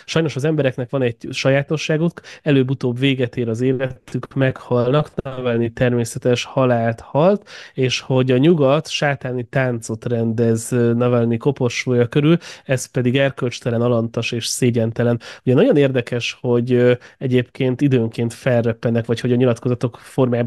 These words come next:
ez van, hogy Navalnyi természetes halált halt meg, amit valóban nagyon nehezen hiszel bárki.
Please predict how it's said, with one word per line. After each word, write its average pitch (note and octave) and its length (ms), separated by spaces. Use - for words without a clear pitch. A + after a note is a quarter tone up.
ez A#2+ 200
van, A2+ 180
hogy A#2 180
Navalnyi A#2+ 340
természetes B2+ 500
halált B2+ 280
halt B2 200
meg, C3 220
amit C3+ 220
valóban D3 380
nagyon C3 320
nehezen G2 580
hiszel A2+ 320
bárki. - 480